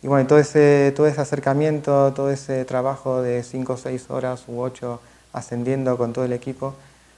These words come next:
pues es también todo un trabajo, pues, muy personal y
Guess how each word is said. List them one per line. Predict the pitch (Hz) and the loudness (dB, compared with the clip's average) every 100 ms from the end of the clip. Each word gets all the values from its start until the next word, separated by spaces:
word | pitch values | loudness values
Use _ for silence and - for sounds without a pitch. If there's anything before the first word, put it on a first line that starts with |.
| _ _ _ | _ _ _
pues | 120 | -4
es | 143 139 | -4 0
también | 156 147 143 135 | 2 4 4 4
todo | 131 127 | 4 4
un | |
trabajo, | 120 120 120 117 120 117 113 107 104 101 - _ _ _ _ | 2 2 2 -2 -2 0 0 0 -2 -6 -12 _ _ _ _
pues, | 120 113 | -10 -6
muy | 131 | -6
personal | 131 123 - 117 139 143 | -4 -6 -6 -6 -2 0
y | 135 127 120 120 | 0 2 2 0